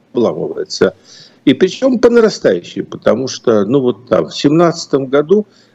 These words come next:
вот прям период. Что такое революция? Революция — это не один день. Это, условно говоря, вот был период,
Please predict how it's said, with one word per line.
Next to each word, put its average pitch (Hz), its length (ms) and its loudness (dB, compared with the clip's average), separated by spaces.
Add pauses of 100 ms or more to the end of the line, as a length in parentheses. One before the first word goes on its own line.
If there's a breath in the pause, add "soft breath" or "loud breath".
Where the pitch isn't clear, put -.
(100)
вот 110 220 2
прям 135 240 2
период. 87 560 -2
Что - 80 -6
такое 104 180 2
революция? 98 240 2
Революция — 143 320 0
это 127 80 -2
не 131 100 0
один 127 320 -2
день. 85 300 -10
Это, 190 240 -2
условно 156 440 -2
говоря, 107 280 2
вот 127 160 -2
был 110 160 -2
период, 151 480 2